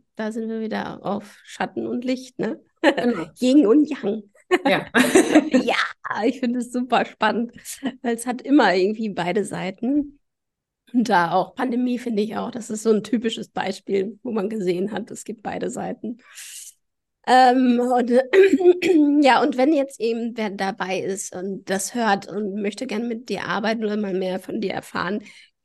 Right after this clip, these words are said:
Speaker 1: gibt es Kanäle, wo du schon aktiv bist oder eine Webseite, die du, <clears throat> die du, ähm, hast?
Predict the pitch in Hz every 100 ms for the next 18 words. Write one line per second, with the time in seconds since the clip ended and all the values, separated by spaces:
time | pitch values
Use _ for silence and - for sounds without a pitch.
0 | - 214 294 339 - - 262 247 269 285
1 | 247 247 247 247 240 - 247 240 - 202
2 | - 330 330 339 285 277 240 233 226 202
3 | 240 262 - 247 247 240 247 233 233 233
4 | 240 240 _ _ - - _ _ _ _
5 | _ - - - 453 - 349 302 247 233
6 | 240 226 208 240 254 - 226 220 220 202
7 | 247 262 -